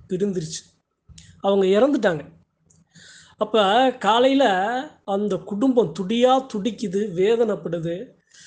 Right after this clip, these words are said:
ஏன் அப்படின்னா, அவங்களுக்கு வயசு அதிக-, அதிகமான வயசு இல்ல, அளவான ஒரு வயசு தான். பிள்ளைகள் வந்து இரண்டு பிள்ளைகள். அதே சமயம்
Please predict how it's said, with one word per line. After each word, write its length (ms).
ஏன் 200
அப்படின்னா, 520
அவங்களுக்கு 400
வயசு 440
அதிக-, 420
அதிகமான 540
வயசு 380
இல்ல, 460
அளவான 760
ஒரு 200
வயசு 400
தான். 380
பிள்ளைகள் 480
வந்து 320
இரண்டு 360
பிள்ளைகள். 520
அதே 320
சமயம் 600